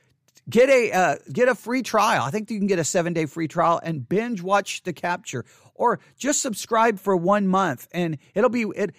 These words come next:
it'll be worth the price just to watch The Capture, even if you don't watch anything else, and then you can cancel your subscription.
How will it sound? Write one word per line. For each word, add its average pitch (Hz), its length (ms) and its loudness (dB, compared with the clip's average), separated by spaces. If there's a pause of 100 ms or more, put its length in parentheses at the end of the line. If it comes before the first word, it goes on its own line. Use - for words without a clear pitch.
it'll 220 160 -2
be 262 80 -4
worth 240 360 0
the 214 100 -8
price 151 560 -2 (180)
just 233 320 -2
to 226 80 -4
watch 190 320 0
The 170 80 -6
Capture, 156 480 -2
even 240 220 -6
if 226 100 -8
you 240 60 -8
don't 226 160 -4
watch 190 240 0
anything 156 400 -4
else, 139 160 -4
and 170 120 -12
then 180 120 -8
you 180 100 -10
can 156 160 -14
cancel 156 380 -12
your 135 160 -8
subscription. - 720 -14